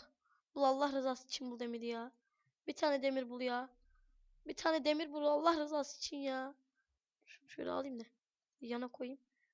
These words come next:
Da şu redstone'un etrafında var mıdır ki lan? Demir, demir, memir. Var mıdır? Şöyle bakayım. Damar falan da çıkabilir çünkü.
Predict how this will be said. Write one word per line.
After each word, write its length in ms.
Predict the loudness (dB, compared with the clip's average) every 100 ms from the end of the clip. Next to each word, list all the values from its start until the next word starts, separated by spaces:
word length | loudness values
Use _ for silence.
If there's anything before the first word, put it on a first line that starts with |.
| _
Da 100 | -6
şu 180 | -4 -2
redstone'un 380 | 0 0 0 0
etrafında 500 | 0 2 0 0 2
var 140 | 4
mıdır 220 | 4 -2 -6
ki 160 | -8
lan? 120 | -8 -10 _ _ _ _ _ _ _ _ _
Demir, 320 | -2 -2 -2
demir, 240 | -2 -4 -4
memir. 480 | -6 -8 -10 -14 -20 _ _ _ _ _ -6
Var 120 | -6
mıdır? 240 | -6 -10 -14
Şöyle 400 | -4 -2 -2 -4
bakayım. 580 | -6 -6 _ -10 -10 -12 _ _ _ _ _ _ _ -4
Damar 320 | -2 0 -2
falan 320 | -4 -8 -6
da 40 | -6
çıkabilir 420 | -8 -8 -8 -12
çünkü. 340 | -16 -18 -16